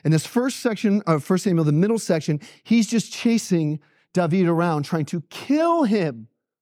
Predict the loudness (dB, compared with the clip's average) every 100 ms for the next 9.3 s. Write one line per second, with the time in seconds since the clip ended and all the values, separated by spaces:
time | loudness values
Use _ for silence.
0 | _ _ _ _ -4 -2 -2 0 2 0
1 | -2 -10 -2 0 2 2 2 0 -2 -2
2 | 0 0 0 -2 -4 -6 -6 -2 -2 -6
3 | -18 -10 -2 0 0 -2 -8 -20 -20 -12
4 | 0 2 4 2 0 -4 -8 -2 -2 -2
5 | -10 -20 _ _ _ _ -18 -4 0 2
6 | 2 2 0 -2 -2 0 0 -2 -6 -18
7 | -8 -8 -2 0 2 2 2 2 0 -2
8 | -4 -6 -4 -4 -6 -12 0 0 2 0
9 | 2 2 0